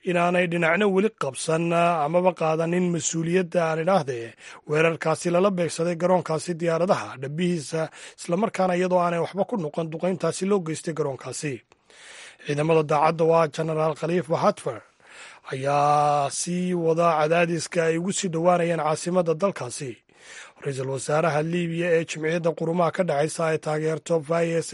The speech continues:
Sarraj, ayaa tallaabadan Generaal Haftar ku tilmaamay isku day inqilaab, iyadoo Haftar iyo ciidamadiisuna ay qabsadeen dhulka ku teedsan xuduudda caasimadda. Hase yeeshee, Ra-iisul Wasaare Sarraj ayaa sheegay in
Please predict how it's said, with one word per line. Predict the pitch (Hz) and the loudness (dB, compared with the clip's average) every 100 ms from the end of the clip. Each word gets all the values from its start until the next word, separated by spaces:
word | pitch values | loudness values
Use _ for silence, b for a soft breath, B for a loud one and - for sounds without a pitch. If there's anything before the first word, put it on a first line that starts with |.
| 151 | -8
Sarraj, | 131 156 180 139 - - B B B B - | -4 0 0 0 -6 -20 B B B B -12
ayaa | 135 131 | -6 -4
tallaabadan | 135 147 143 147 165 165 165 156 | -4 -4 0 2 2 2 -2 -4
Generaal | 160 156 156 | -4 -2 -2
Haftar | - - 170 | -2 -4 -6
ku | - 262 | -4 -4
tilmaamay | 160 131 123 139 135 104 B B - | -4 -8 -6 -4 -6 -10 B B -8
isku | 185 - 190 | -6 -4 0
day | 247 170 | 0 0
inqilaab, | 131 135 147 117 _ _ _ b b - | -4 0 0 -2 _ _ _ b b -6
iyadoo | 147 147 | -2 0
Haftar | 143 151 160 | 0 -2 -4
iyo | 160 151 | -4 -4
ciidamadiisuna | 156 165 190 185 175 170 170 | -4 -2 0 0 -4 -4 -2
ay | 160 | -2
qabsadeen | 156 156 - 180 170 131 127 | -4 -6 -4 0 0 0 -4
dhulka | 165 190 170 | -4 -4 -4
ku | - 247 | -4 -6
teedsan | - 127 - 156 147 | -6 -8 -6 -6 -6
xuduudda | 147 180 170 156 | -4 -2 0 0
caasimadda. | 151 - 180 190 123 - _ B B B B | 0 -2 -2 -2 -6 -14 _ B B B B
Hase | - 151 | -8 -4
yeeshee, | 143 - 151 | -4 -2 -2
Ra-iisul | 151 143 151 | 0 -2 -4
Wasaare | 147 165 165 | 0 2 2
Sarraj | - 165 165 151 160 | 0 0 0 0 -2
ayaa | 156 165 160 | 0 0 0
sheegay | - 156 165 180 170 | -2 -2 -2 -2 -2
in | 170 | 0